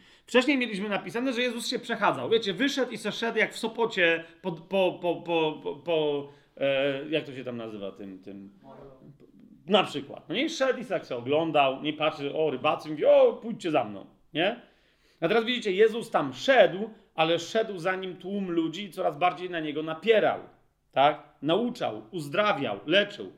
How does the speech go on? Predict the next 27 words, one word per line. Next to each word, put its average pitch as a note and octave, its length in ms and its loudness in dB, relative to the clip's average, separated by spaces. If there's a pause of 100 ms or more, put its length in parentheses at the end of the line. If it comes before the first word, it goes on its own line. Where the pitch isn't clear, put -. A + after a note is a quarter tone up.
(160)
tak? F3+ 320 2 (340)
Kiedy D3+ 140 0
ludzie A3+ 260 -2
c-, - 120 -18
cisnęli B3+ 480 -4
się A3 120 -2
do G3 100 -4
niego, G3 280 0
aby E3+ 160 2
słuchać G3+ 340 -6
Słowa A#3 240 -2
Bożego, G3 360 -2
on F#3 120 -4
stał A3 400 0
nad F#3+ 120 -4
jeziorem E3+ 420 -2
Genezaret A#2+ 580 -2 (540)
i D#4+ 200 10
zobaczył B3 580 8
dwie A#3+ 400 6
łodzie C4 420 6
stojące A3 540 0
przy - 180 -10
brzegu F#3 340 -2
jeziora, E3 640 2 (140)
a C#4 140 2
rybacy, A3 640 4